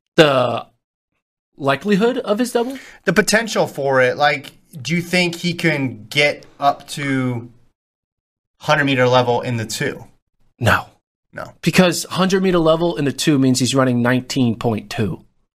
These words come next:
Speaker 1: And I don't think Kerley's
Speaker 2: He's
Speaker 1: ready to
Speaker 2: running
Speaker 1: run
Speaker 2: nineteen point two. What do you, why does that mean, hundred meter level? In
Speaker 1: Because
Speaker 2: the
Speaker 1: in order to beat the hundred meter level
Speaker 2: A nine eight is not equal to a nineteen point two.
Speaker 1: No, but it takes,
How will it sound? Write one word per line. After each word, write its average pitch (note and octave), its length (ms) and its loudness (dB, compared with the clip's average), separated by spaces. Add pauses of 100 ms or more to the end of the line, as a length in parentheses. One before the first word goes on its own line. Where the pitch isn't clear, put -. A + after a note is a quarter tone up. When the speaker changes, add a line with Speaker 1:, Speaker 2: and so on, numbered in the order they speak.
(720)
Speaker 1:
And B2+ 120 2
I C3 40 6
don't D3+ 120 2
think C#3+ 180 -2
Kerley's B2 340 0
Speaker 2:
He's A#2 40 -6
Speaker 1:
ready A2+ 160 4
to - 40 0
Speaker 2:
running D3 160 2
Speaker 1:
run A#2+ 60 -2
Speaker 2:
nineteen A#2+ 320 -4
point G2+ 240 -14
two. - 120 -14
What C3+ 60 -8
do D3 60 -6
you, B2 60 -6
why C#3 140 0
does D3 120 -8
that B2+ 160 0
mean, F#2+ 180 -10
hundred A#2 220 -4
meter G#2 200 -4
level? G2+ 280 -2
In - 60 -4
Speaker 1:
Because G3+ 280 4
Speaker 2:
the G3 40 2
Speaker 1:
in G3 60 2
order G#3+ 220 2
to G3 80 -2
beat F#3+ 360 -4
the C3+ 80 -2
hundred G3 300 0
meter F#3 160 2
level D#3 480 2
Speaker 2:
A D3 80 4
nine E3 320 2
eight E3 180 0
is B2+ 120 -6
not C3+ 200 0
equal C3+ 220 -12
to B2+ 100 -12
a A#2 60 -6
nineteen A#2 400 -6
point G#2+ 200 -6
two. B2+ 60 6
Speaker 1:
No, D#3 340 2 (380)
but D#3+ 200 0
it D#3+ 160 -4
takes, F3+ 320 0